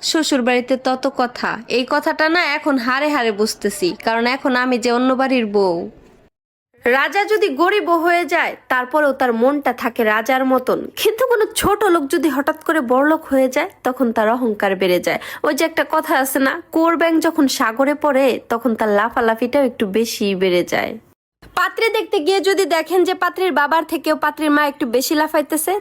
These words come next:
তাহলে ওখানে এক কাপ চা খেয়ে চুপচাপ চলে আসবেন, কারণ যে পরিবারে পুরুষ থাকার পরেও নারীরা বেশি মাতব্বরি করে, সেই পরিবারে বিয়ে করলে আপনার জীবন পুরোই ধ্বংস হয়ে যাবে।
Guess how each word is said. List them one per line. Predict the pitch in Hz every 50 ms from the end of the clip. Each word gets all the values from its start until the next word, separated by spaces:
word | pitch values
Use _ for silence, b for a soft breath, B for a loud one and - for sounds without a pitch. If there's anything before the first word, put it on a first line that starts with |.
| - -
তাহলে | 339 285 285 269 262
ওখানে | 247 240 240 269 311 294 277
এক | 277 269 -
কাপ | 320 311 311 -
চা | - 294 277 285
খেয়ে | 285 - 339 392 427 427
চুপচাপ | 392 - 370 311 - - - 311 302 -
চলে | - 294 277 269
আসবেন, | 269 262 240 214 208 - 196 170 - - -
কারণ | 285 269 269 247
যে | 226 294 349 415
পরিবারে | 427 453 440 440 427 440 440 427
পুরুষ | 427 - 349 339 370 359 370
থাকার | - 370 370 - 370 370
পরেও | 370 320 302 294 311 320
নারীরা | 320 302 262 233 254 277 269 294
বেশি | 254 254 285 - -
মাতব্বরি | 302 302 302 294 320 269 269 311 311 311
করে, | 311 - 302 269 233 - -
সেই | - - - - 240 240
পরিবারে | 220 - 254 233 240 233 240 233 247
বিয়ে | 220 208 240 247 247
করলে | 247 - 330 370 370
আপনার | 330 262 254 - 302 311 294
জীবন | 277 - 302 320 311
পুরোই | 294 - 320 311 311 330 339 359 359
ধ্বংস | 269 269 294 233 247 247 - 254
হয়ে | 240 240 240 214 202 190
যাবে। | 190 208 175 190 180 156 - - -